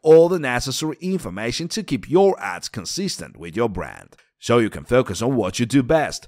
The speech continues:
running your business, while Clickable handles your advertising needs.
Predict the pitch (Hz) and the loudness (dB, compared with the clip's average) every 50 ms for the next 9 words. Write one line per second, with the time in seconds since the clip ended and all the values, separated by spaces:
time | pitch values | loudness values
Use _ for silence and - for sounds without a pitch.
0 | _ _ _ _ - 92 104 117 123 127 131 135 135 120 120 123 123 95 - 80 | _ _ _ _ -6 -2 0 2 2 2 2 0 0 2 2 2 2 0 -4 -10
1 | 65 - 53 55 53 50 - - - _ _ _ _ _ - 202 226 208 214 - | -10 -12 -16 -16 -18 -18 -20 -20 -20 _ _ _ _ _ 2 4 4 4 4 2
2 | - 254 233 - 107 90 123 190 196 208 220 233 226 247 247 208 226 269 254 214 | -2 -6 -4 -4 -4 -4 -2 -2 0 0 -2 0 2 0 0 2 0 0 2 2
3 | - 80 95 117 147 - 110 85 76 78 101 95 85 67 50 50 50 50 - - | 0 0 -4 -6 -6 -6 -6 -6 -6 -6 -8 -10 -10 -12 -14 -18 -20 -20 -20 -20